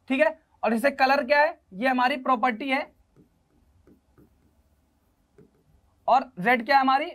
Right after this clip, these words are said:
वैल्यू है। ठीक है, तो आप प्रॉपर्टी क्या करना है, आपको क्या करना है, प्रॉपर्टी, प्रॉपर्टी की वैल्यू सेमीकोलन लगाना है बीच में। तो ये पूरी हमारी क्या है, एक स्टाइल है, ये हमारी पूरी क्या है, एक स्टाइल है,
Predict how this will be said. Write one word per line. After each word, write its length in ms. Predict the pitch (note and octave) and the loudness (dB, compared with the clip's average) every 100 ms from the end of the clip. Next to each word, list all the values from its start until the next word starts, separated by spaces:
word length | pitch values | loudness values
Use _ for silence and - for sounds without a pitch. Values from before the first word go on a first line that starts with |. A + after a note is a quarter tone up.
| - E3+ | -14 -8
वैल्यू 440 | G#3 A#3 A#3 A3 | 0 0 0 -8
है। 200 | E3+ - _ _ _ _ _ _ _ _ _ _ _ _ _ _ _ C#4 | -10 -14 _ _ _ _ _ _ _ _ _ _ _ _ _ _ _ -2
ठीक 120 | C#4+ | 0
है, 140 | F#3 - _ _ _ _ | 0 -4 _ _ _ _
तो 40 | - | 0
आप 480 | - C4 D4+ E4+ _ _ _ _ _ _ _ - | 2 4 4 0 _ _ _ _ _ _ _ -2
प्रॉपर्टी 320 | C4 C4+ C4+ | 0 2 0
क्या 140 | D#4 D#4 | 0 2
करना 240 | D4 D#4 | 2 0
है, 100 | E4+ - A#3 | -2 -2 2
आपको 280 | C4 C4+ | 2 0
क्या 140 | B3+ D4 | -2 -2
करना 200 | C#4+ D#4+ | 0 -2
है, 80 | D4+ | -2
प्रॉपर्टी, 460 | A3+ G#3+ G#3+ F4+ | 0 0 0 -2
प्रॉपर्टी 460 | G#4+ A#3+ A3 A#3+ C4+ | -4 -4 -2 -2 -2
की 120 | D#4+ | -2
वैल्यू 300 | B3 A#3+ B3+ D#4+ | 2 2 2 -2
सेमीकोलन 540 | B3 B3 B3 C4 C4 | -2 -2 0 0 2
लगाना 300 | A#3 G3+ G3+ | 0 0 0
है 80 | G3 | -2
बीच 240 | G3+ E3+ | -6 -8
में। 160 | F3 D3+ - _ _ _ D4+ | -12 -14 -20 _ _ _ -2
तो 60 | |
ये 180 | A#3 E4 | 0 0
पूरी 260 | F#4 D4+ D#4+ | 0 0 2
हमारी 300 | D4+ D4+ D#4 | 2 2 0
क्या 140 | D#4+ | 0
है, 60 | D#4+ | 0
एक 80 | C#4+ | -2
स्टाइल 380 | - B3+ B3 G#3 | -2 0 0 -4
है, 80 | F#3+ | -6
ये 140 | B3+ | -4
हमारी 240 | B3+ B3+ | -2 -2
पूरी 280 | B3 C4 C4+ | -4 -8 -4
क्या 120 | B3 | -2
है, 60 | D4+ | 0
एक 120 | C#4+ | -2
स्टाइल 380 | B3 B3 A#3 G3+ | -2 0 0 -2
है, 120 | C3+ | -12